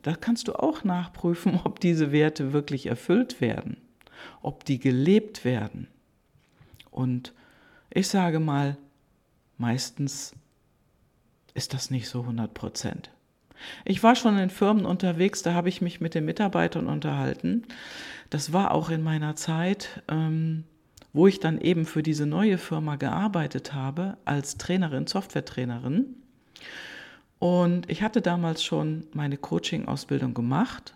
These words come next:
und habe auch nebenbei angefangen, als Coach zu arbeiten. Und als ich dann in diese größeren Firmen kam, da habe ich dort Plakate an den Wänden gesehen. „Unsere Werte sind, tak, tak, tak.“ Da waren die aufgezählt, ja.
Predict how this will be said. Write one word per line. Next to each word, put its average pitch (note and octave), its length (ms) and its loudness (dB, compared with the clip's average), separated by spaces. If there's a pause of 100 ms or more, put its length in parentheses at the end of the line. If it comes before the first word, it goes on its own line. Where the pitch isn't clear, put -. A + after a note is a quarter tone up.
(100)
und D3 180 -2
habe F#3+ 200 -4
auch E3 320 -2
nebenbei D3+ 580 -2
angefangen, E3 580 -4
als - 320 -6
Coach - 400 -2
zu - 180 -8
arbeiten. D3+ 680 -4 (680)
Und - 140 -2
als G3 180 8
ich A3 120 2
dann F#3 220 0
in D3+ 160 -2
diese D3+ 220 0
größeren D#3 560 0
Firmen F#3 580 -2
kam, D#3 440 -2 (440)
da B2 140 -8
habe B2 180 -4
ich - 120 -12
dort C#3 420 -6
Plakate D3 560 -4
an C#3 100 0
den A2 200 -2
Wänden A2 320 -4
gesehen. - 480 -6
„Unsere F3 460 2
Werte D3 340 -4
sind, C3 440 -4 (140)
tak, - 320 -10
tak, D#3+ 300 -4
tak.“ D#3 300 -4 (360)
Da C3 160 0
waren F#3+ 200 2
die - 160 -2
aufgezählt, - 920 -4 (120)
ja. D3+ 220 -4